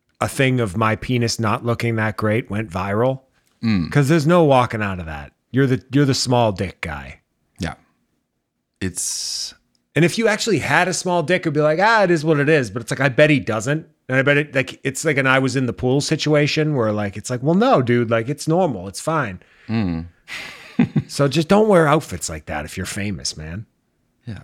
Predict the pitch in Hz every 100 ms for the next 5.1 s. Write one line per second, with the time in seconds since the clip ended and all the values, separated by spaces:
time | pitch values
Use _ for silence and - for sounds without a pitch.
0 | - 165 180 147 156 131 127 104 101 127
1 | 135 135 - 143 147 139 - - _ -
2 | 104 - - - - _ - 113 92 -
3 | - _ _ _ _ - 147 143 123 123
4 | 117 110 110 101 92 107 92 95 90 69
5 | -